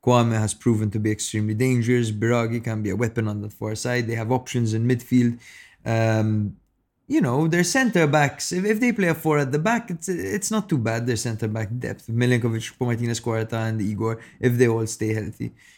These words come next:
You know, but I think even, like, out wide, Saponara is finding his form as well.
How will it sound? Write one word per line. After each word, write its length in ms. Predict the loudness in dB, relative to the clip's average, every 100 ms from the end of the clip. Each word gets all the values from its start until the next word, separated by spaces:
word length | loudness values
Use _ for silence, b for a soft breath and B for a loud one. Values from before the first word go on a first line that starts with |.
| b
You 100 | -2
know, 120 | 0 2
but 100 | 2
I 140 | 0
think 160 | 0 0
even, 240 | 0 0 0
like, 160 | 0
out 240 | 2 2 4
wide, 280 | 2 2
Saponara 540 | 2 0 -2 -2 -2 -2
is 100 | -4
finding 340 | -4 -4 -4
his 140 | -4 -4
form 280 | -2 -2 0
as 100 | -2
well. 220 | -2 -2